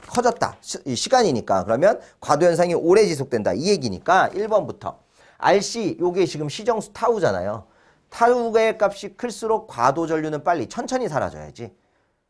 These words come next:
그래서 옳은 거 찾아야 되니까, 어, 이거네요. 이 번. 알씨 값이 클수록 과도 전류는 천천히 사라진다.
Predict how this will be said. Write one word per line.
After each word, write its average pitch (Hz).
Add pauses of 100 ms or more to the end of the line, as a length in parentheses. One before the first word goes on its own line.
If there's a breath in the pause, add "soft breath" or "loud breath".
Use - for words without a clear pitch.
(180)
그래서 113
옳은 151
거 160
찾아야 135
되니까, 104
어, 110
이거네요. 151
이 131
번. 151
알씨 143
값이 147
클수록 202
과도 127
전류는 120 (280 soft breath)
천천히 226
사라진다. 80